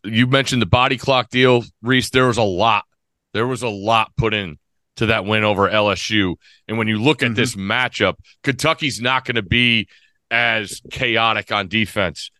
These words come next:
Speaker 1: They're gonna sit back. Uh, you could obviously see there were some keys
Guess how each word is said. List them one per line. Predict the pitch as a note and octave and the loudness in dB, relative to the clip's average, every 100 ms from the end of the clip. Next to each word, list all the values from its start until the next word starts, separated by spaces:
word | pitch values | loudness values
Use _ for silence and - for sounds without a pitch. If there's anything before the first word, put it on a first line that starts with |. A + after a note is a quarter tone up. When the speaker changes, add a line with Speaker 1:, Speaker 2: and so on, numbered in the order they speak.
| _ | _
Speaker 1:
They're | A#2 | 0
gonna | A#2+ C3 C3 | 2 0 0
sit | - C#3 | 0 -2
back. | - A#2+ A#2+ - _ _ _ - | 0 0 -2 -6 _ _ _ -4
Uh, | G#2+ G#2 | 0 0
you | G#2 G#2 | -2 -4
could | A2 | -2
obviously | A2 B2 B2 C3 | 0 -2 -4 -6
see | A2+ - C3 B2+ B2 - _ - | -6 -2 0 0 -4 -12 _ -4
there | A#2 | -2
were | |
some | A2 F2 | -4 -8
keys | - C#3 C3+ C3+ B2+ - | -4 -2 2 0 0 -8